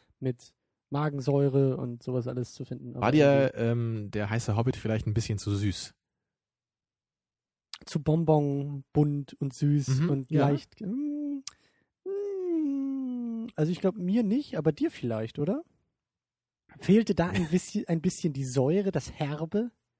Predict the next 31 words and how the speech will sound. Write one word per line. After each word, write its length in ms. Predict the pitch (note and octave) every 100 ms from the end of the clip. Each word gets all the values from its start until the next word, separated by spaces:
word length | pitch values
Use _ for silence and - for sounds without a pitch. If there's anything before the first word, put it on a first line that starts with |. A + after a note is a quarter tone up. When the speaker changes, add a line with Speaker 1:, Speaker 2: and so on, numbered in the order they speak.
| _ _ _ _ _ _ _ _ _ _
Speaker 2:
Tja, 460 | - B2+ D#3+ E3+ D#3+ - _ -
könnte 320 | - C#3+ F3
schon 200 | D#3+ D#3
sein. 480 | C3+ B2+ E2 D#2 G#2 - _ _ _ _ _ -
Das 140 | E2+
kann 120 | B2
man 80 | A2
doch 80 | G2+
als 160 | F#2+ A2+
Überleitung 340 | G#2 F#2+ F#2
stehen 200 | - F#2
lassen, 260 | D#2 D#2+ D2+
ne? 200 | A2 C3 -
Speaker 1:
Ja, 280 | D#3+ C3+ -
jetzt 240 | E3 E3+ -
wo 80 |
du's 220 | F#3 - -
nochmal 340 | G3 - G3
erwähnst, 520 | F3 F3+ F#3 F3 -
äh, 200 | D#3 D#3
ist 180 | D#3+ -
die 40 | D#3
Überleitung 460 | D3+ D3 C#3+ C#3
noch 160 | C#3 C3+
eleganter. 500 | B2 B2 A#2+ B2 B2 _ _ _ _ _
Ähm, 460 | D#3+ D#3 D#3 D#3+ D3 _ _ _ _ _
Speaker 2:
Achtung, 480 | - G#2+ - E3 F3
jetzt 220 | A#2+ A#2
kommt 280 | - G#2+ B2+
eine 420 | G2+ A#2+ D3 D#3
Überleitung. 1400 | B2+ C4+ D#4 C3 B2 A2 A2 G#2+ G#2 - F#2+ F2+ F2